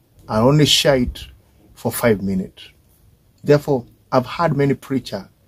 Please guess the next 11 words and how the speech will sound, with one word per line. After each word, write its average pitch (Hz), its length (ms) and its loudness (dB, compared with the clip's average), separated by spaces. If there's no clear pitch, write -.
calling 123 320 2
people, - 420 -8
saying 123 360 2
that, 196 180 -4
"Place 120 320 2
your 117 140 2
prayers, - 680 -2
place 120 360 2
anything 127 400 0
you 113 120 4
want, 113 460 -2